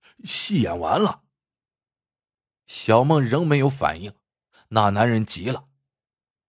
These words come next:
：“你快醒醒，这毒药是假的，快醒醒啊！只要你醒来，什么都好说。”这时，小梦猛地一下坐起来，哈哈大笑着说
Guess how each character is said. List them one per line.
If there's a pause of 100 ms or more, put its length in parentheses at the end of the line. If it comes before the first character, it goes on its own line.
(360)
：“你
快
醒
醒， (680)
这
毒
药
是
假
的， (560)
快
醒
醒
啊！ (720)
只
要
你
醒
来， (120)
什
么
都
好
说。” (1600)
这
时， (260)
小
梦
猛
地
一
下
坐
起
来， (120)
哈
哈
大
笑
着
说